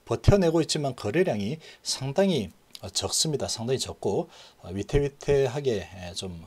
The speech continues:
흐르고 있죠. 어, 여기에서 밀어 올리려고 하면 제약 바이오 쪽에 힘이 좀 실려야 됩니다. 외인 기관이 좀 들어와야 되겠죠. 어, 전체적인 흐름이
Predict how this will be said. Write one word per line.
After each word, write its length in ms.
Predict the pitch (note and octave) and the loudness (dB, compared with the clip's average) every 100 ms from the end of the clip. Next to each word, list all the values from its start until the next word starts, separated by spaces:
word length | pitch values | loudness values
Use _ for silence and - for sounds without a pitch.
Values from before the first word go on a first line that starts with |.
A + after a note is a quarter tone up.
| - | -10
흐르고 340 | - F#3+ D#3 | 2 4 4
있죠. 260 | - F2+ - - - - - - | 0 -6 -10 -16 -16 -16 -18 -8
어, 180 | A2 G#2+ | -2 2
여기에서 360 | D#3+ A3+ G3+ C3+ | 4 6 4 2
밀어 260 | F#3 A#3+ | 0 0
올리려고 380 | A#3 A3+ F#3 A2 | 0 4 2 2
하면 260 | B2 G2 D3+ _ - | -2 -6 -10 _ -2
제약 360 | - A2 G3 | 0 4 2
바이오 220 | G3 A3+ G3+ | 2 2 2
쪽에 460 | D3+ G2+ F#2+ D3 - | 0 -2 -4 -6 -10
힘이 300 | - A#3 C#4 | -4 -4 -2
좀 140 | C3+ | -4
실려야 320 | - D#3 A#3+ | -2 -2 -2
됩니다. 340 | E3+ E2 D#2+ - - - - | -4 -8 -12 -16 -18 -14 -4
외인 200 | G#2+ C#3 | -2 0
기관이 240 | E3 D3 | 0 0
좀 140 | G2 G2 | -2 -2
들어와야 300 | D#3+ G3+ G#3+ | 6 6 6
되겠죠. 440 | E3+ G2+ - A2+ - - - - | 4 0 -4 -8 -10 -16 -20 -14
어, 80 | G#2+ | -4
전체적인 720 | G2+ E3 E3 D#3 C#3+ C3+ C3 | 0 2 2 2 2 2 2
흐름이 520 | A2 C3+ D3+ G2+ C#3 | 0 0 0 0 -2